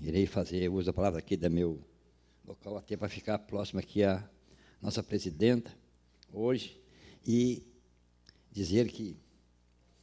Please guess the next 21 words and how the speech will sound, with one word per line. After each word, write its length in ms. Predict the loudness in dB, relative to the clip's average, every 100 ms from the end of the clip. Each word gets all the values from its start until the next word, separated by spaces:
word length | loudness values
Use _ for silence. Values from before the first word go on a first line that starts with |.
| _ _ _
que 140 | 4
hoje, 500 | 10 12 12 6 -8 -2
nessa 220 | 4 4
semana, 680 | 6 4 8 8 8 4 0 -12 -20 -20 _ _ _ _ _
a 40 |
vereadora 280 | -4 8 10
Vanessa 680 | 12 8 6 2 2 -2 -8 -14 _ _ _ _ _ _ _ _ _ _ _
conseguiu 440 | -12 -10 -2 2
a 80 | 2
ser 400 | 2 4 2 0 -8 -20 _ -18
a 140 | -4 2
maior 280 | 6 6 6
mandatária 560 | 4 4 0 2 2
do 60 | 2
município. 520 | -2 -4 -8 -12 -16 _ _ _ _ _ _ _ _ _
Hoje, 380 | 2 4 4 -2 -8 -20 -20 _ _
a 80 | 2
prefeita 480 | 4 6 6 4 2
está 260 | -6 -4 -4
em 40 |
Brasília, 600 | 0 0 6 6 6